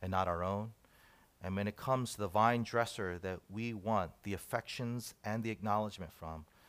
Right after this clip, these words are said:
let it not be the false vine dressers of this world,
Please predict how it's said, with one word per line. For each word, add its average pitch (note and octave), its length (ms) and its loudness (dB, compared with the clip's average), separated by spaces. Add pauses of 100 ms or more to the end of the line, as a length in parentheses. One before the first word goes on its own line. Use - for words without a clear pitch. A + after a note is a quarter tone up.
(300)
let G2+ 160 4
it A2 80 4
not A2 280 6
be A2 120 -2
the F#2 100 -2
false G#2 380 2
vine G2 260 2
dressers F#2+ 340 -4
of F#2 100 -6
this F#2 200 -8
world, D2+ 300 -6